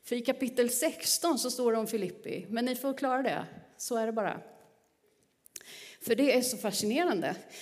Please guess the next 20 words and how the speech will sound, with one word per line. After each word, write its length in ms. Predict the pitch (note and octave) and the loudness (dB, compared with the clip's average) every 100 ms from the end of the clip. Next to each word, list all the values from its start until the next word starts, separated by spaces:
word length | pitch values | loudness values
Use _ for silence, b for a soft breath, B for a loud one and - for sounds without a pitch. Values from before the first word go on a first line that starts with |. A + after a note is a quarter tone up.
| B | B
För 100 | - | -6
det, 520 | A3+ E4 D#4 - A3 | 2 4 4 2 -6
då 200 | D4+ D#4+ | 0 4
är 120 | D#4 D4 | 4 2
Paulus 680 | - B3 A#3+ A3+ A3 - | 4 4 6 6 4 2
iväg 440 | A#3 A3 A3 G3+ G3 | 2 2 2 0 -2
på 100 | G3+ | -2
sin 240 | - F#3 - | 0 -2 -2
andra 600 | A#3+ F3+ F3 F3 E3+ D#3+ | 0 0 -2 -4 -4 -4
missionsresa. 1040 | E3 - G#3 D#3+ D#3+ F#3 E3 E3 - - - B B - | -4 -2 -2 0 0 0 0 0 0 -2 -8 B B -4
Troligtvis 600 | D#4 C#4 C4 C#4 C#4 - | 0 2 2 2 0 0
så 60 | |
inträffade 760 | - C4+ G#3 G3 G#3 G3+ G3+ G3 | 0 0 0 0 -2 -2 -2 0
den 300 | E3 E3 F3+ B B | 0 0 -4 B B
någon 400 | A3+ B3 A#3 G#3 | -2 0 2 2
gång 320 | F#3 D#3+ D#3 - | 0 0 -4 -4
år 220 | G3 E3+ | -2 0
femtio 720 | - G#3 E3 D3 - - D#3+ | -2 -2 -2 -4 -8 -8 -8
till 160 | - | -8
femtiotvå 840 | - D#3+ E3 - G3+ - E4 C4+ | -6 -4 -4 -4 -4 0 2 0